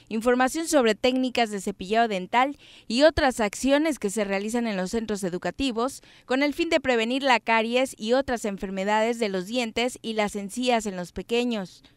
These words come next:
Erika Insunza Crespo, coordinadora de salud bucal de la jurisdicción tres,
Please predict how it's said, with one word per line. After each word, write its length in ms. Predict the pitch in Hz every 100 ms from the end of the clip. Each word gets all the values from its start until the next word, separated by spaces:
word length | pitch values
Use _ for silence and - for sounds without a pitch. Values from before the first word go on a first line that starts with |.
| _ _ _ - -
Erika 280 | 175 -
Insunza 420 | 180 170 202 196 190
Crespo, 460 | 180 165 - 247
coordinadora 580 | 277 262 233 202 185 202
de 120 | 196
salud 260 | 190 180 196
bucal 380 | 196 - 175 180
de 80 | 247
la 100 | 285
jurisdicción 640 | 247 202 180 - 202 196
tres, 400 | 175 190 269